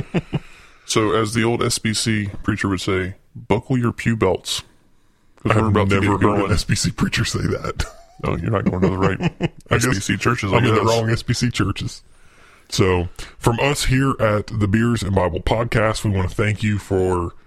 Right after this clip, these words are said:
Speaker 1: uh, staying in tune with us. Uh, we hope you've enjoyed this discussion. Um, we know that it can get deep at times, but, but it's a, it's a good discussion to have, and we enjoy having this conversation. Where can they find us on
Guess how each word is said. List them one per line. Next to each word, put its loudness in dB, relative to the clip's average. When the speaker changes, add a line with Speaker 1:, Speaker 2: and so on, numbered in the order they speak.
Speaker 1:
uh, -2
staying 0
in 0
tune 2
with 0
us. -4
Uh, 0
we 0
hope 0
you've 0
enjoyed 0
this -4
discussion. -2
Um, 2
we 4
know 4
that 0
it 0
can 2
get -2
deep 0
at -4
times, 0
but, 0
but 2
it's -2
a, 2
it's -2
a 0
good 2
discussion -2
to -2
have, 0
and 0
we 0
enjoy 4
having 2
this -4
conversation. 0
Where 2
can 0
they 0
find 0
us 0
on 2